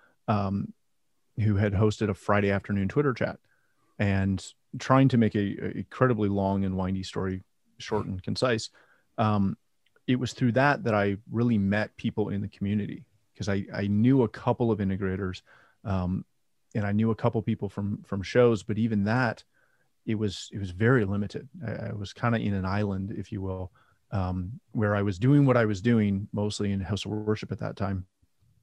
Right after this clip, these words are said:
but I didn't know anybody else in the business. And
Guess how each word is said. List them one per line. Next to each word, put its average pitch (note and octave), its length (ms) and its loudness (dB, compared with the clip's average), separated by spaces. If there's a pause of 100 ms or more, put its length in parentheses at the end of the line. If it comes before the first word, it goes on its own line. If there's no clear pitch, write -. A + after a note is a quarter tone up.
(1000)
but A#2 100 4
I A2+ 60 4
didn't A#2+ 180 6
know A#2 120 6
anybody G#2 260 2
else G#2 220 -2
in G2 60 0
the F#2+ 60 -2
business. - 440 -4 (680)
And G2+ 400 -2